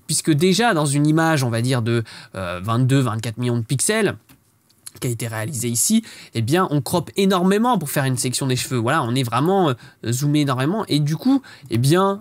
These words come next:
d'ailleurs, on peut voir le pourcentage de zoom. On est à cent quarante-trois pour cent ici.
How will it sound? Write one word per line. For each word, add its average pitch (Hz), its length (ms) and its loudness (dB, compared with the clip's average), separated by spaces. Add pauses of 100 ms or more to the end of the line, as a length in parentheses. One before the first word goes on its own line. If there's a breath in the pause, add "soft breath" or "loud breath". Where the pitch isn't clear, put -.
(140)
d'ailleurs, 123 300 0
on 120 80 -4
peut 123 100 -8
voir 123 180 0
le 139 80 0
pourcentage 120 440 -6
de 135 80 -4
zoom. 180 320 -2
On 104 80 -6
est 101 40 -4
à 110 60 -6
cent 156 220 -2
quarante-trois 127 380 -4
pour 113 180 -8
cent 131 140 -2
ici. 208 280 0